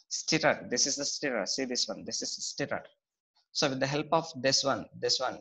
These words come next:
arrow mark, see here, this is the arrow mark, rotating paddle, we can easily stir, we can easily stir that suspension.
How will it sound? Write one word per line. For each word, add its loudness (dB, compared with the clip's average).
arrow 4
mark, -2
see -6
here, -2
this -4
is -6
the 0
arrow 2
mark, -2
rotating -2
paddle, 0
we 2
can 0
easily 4
stir, 4
we -2
can 2
easily 4
stir 2
that 2
suspension. 2